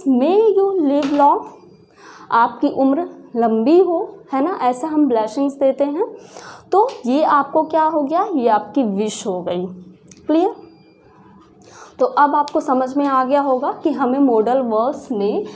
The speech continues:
uses of may को कहाँ कहाँ पे हम may का यूज़ करेंगे। अब चलिए हम next देखते हैं can का यूज़।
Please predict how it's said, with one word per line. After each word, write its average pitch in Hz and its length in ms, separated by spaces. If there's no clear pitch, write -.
uses 247 480
of 269 280
may 233 260
को 311 160
कहाँ 254 300
कहाँ 240 240
पे 269 160
हम 311 320
may 214 220
का 220 100
यूज़ 233 400
करेंगे। 185 520
अब 226 140
चलिए 254 300
हम 285 220
next 240 360
देखते 220 460
हैं 320 180
can 202 360
का 202 60
यूज़। 202 400